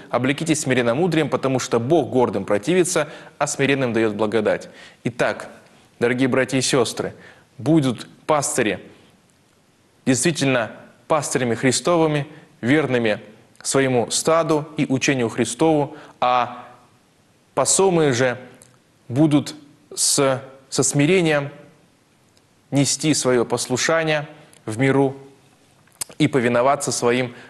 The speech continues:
пастырям. Все же, друг друга уважая, проявляя друг друга любовь и терпение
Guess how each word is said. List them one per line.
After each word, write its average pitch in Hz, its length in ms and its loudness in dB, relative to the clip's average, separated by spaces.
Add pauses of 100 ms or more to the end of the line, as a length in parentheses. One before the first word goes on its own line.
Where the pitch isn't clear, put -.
(120)
пастырям. 139 540 0 (380)
Все 196 260 2
же, 151 240 0 (120)
друг 139 200 2
друга 147 340 4
уважая, 143 800 2 (120)
проявляя 131 340 2
друг 117 220 -2
друга 127 340 0
любовь 123 480 0 (240)
и 143 80 -2
терпение 135 760 0